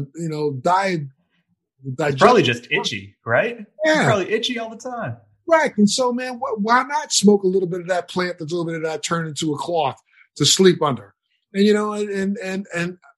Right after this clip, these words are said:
Speaker 1: every one of our forefathers grew it, from George Washington to Benjamin Franklin.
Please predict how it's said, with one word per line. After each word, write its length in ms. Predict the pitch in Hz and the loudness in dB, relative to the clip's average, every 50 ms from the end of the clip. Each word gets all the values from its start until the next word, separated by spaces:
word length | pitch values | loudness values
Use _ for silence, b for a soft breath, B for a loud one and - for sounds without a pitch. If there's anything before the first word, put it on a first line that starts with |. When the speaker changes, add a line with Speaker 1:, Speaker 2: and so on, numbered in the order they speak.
| _ - | _ -2
Speaker 1:
every 200 | 175 185 226 226 | 2 4 4 4
one 160 | 226 226 226 | 2 2 -2
of 60 | 214 | -2
our 120 | 202 170 | -4 -4
forefathers 760 | - - - 214 220 220 - 202 190 180 180 160 156 147 139 120 | -4 -4 0 2 2 2 0 -2 -4 -4 -4 -4 -4 -4 -4 -6
grew 280 | 110 120 127 139 - - | -6 -2 0 0 0 0
it, 120 | - _ | -2 _
from 160 | _ 123 117 110 | _ -16 -12 -6
George 280 | 143 165 175 160 135 | -4 -2 -2 -2 -4
Washington 580 | 131 143 160 175 170 - 180 170 185 196 185 - - | -6 -4 -4 -4 -4 -4 -6 -8 -10 -10 -10 -10 -8
to 120 | 151 143 | -6 -6
Benjamin 400 | 131 127 165 170 170 156 156 135 | -4 -4 -4 -4 -4 -6 -8 -10
Franklin. 380 | - - 151 156 - 196 190 | -10 -10 -12 -10 -8 -8 -8